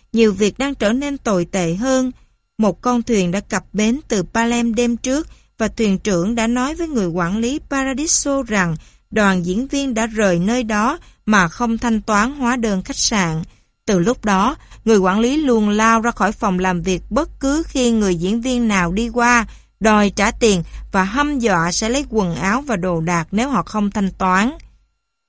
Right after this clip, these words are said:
Họ đã thử diễn một vở hài kịch mà ông Woodley đã viết thay cho Fauleroy, nhưng nó chẳng hài hước tẹo nào và phải hủy. Bây giờ, chẳng những khách sạn mà cả nhà hát cũng bị thua lỗ,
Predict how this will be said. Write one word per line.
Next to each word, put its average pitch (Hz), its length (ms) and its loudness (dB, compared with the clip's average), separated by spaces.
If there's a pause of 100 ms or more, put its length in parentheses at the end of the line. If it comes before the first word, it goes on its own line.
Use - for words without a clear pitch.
Họ 233 120 4
đã 240 100 4
thử 240 200 2
diễn 226 400 2
một 247 200 -2
vở 202 160 2
hài 254 260 0
kịch - 280 -6
mà 190 140 0
ông 233 220 0
Woodley 262 440 -2
đã 190 100 0
viết 285 240 -2 (100)
thay 262 180 -2
cho 247 200 -2
Fauleroy, 247 760 0 (340)
nhưng 233 220 6
nó 262 100 2
chẳng 196 300 0
hài 202 300 2
hước 247 320 -2
tẹo 180 240 2
nào 185 320 2 (260)
và 202 160 4
phải 202 240 0
hủy. 247 360 0 (400)
Bây 220 160 4
giờ, 196 340 2 (300)
chẳng 233 240 2
những 220 200 0
khách - 200 -4
sạn 185 340 2 (300)
mà 226 120 4
cả 226 180 0
nhà 247 260 2
hát 262 320 0
cũng 254 180 -2
bị 190 220 2
thua 294 220 0
lỗ, 220 340 0